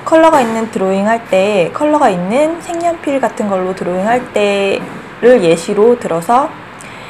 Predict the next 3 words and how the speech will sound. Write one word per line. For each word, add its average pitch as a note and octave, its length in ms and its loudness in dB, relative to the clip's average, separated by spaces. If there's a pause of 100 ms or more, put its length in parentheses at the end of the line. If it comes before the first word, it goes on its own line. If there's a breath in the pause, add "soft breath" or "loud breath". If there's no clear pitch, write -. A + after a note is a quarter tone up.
(240 loud breath)
연습하는 - 1300 -2
모습을 F#3 440 2
보여드리겠습니다. E3+ 1000 -4